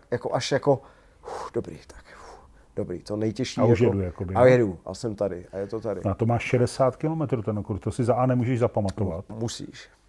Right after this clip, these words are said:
Speaker 1: to musíš.
Speaker 2: To jako není
Speaker 1: Fakt.
Speaker 2: možný, jako.
Speaker 1: Ale jo, ale opravdu,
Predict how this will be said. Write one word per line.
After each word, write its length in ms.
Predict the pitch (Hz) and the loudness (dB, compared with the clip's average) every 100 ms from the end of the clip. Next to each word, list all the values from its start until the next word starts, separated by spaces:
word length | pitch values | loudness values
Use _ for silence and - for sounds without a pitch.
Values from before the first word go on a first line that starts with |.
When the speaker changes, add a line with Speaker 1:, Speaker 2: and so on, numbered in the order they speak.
| _ | _
Speaker 1:
to 100 | 113 | -8
musíš. 320 | 110 101 - - | -6 -8 -12 0
Speaker 2:
To 160 | 117 120 | 2 4
jako 200 | - 131 | 4 4
není 180 | 135 | 8
Speaker 1:
Fakt. 80 | 156 | 6
Speaker 2:
možný, 300 | 180 - 101 | 6 2 0
jako. 240 | 87 - 95 | -2 -6 0
Speaker 1:
Ale 200 | 117 123 | 6 8
jo, 260 | 131 131 - _ _ - | 8 4 -4 _ _ 0
ale 120 | 127 | 2
opravdu, 640 | 131 143 143 147 151 151 | 4 6 8 8 4 4